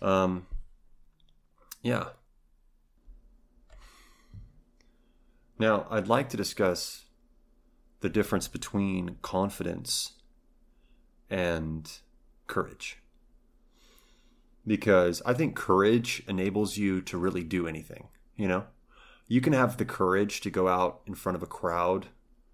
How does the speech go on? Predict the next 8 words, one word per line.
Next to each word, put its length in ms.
of 180
a 60
thousand 480
people 460
and 840
sing 460
or 180
dance 540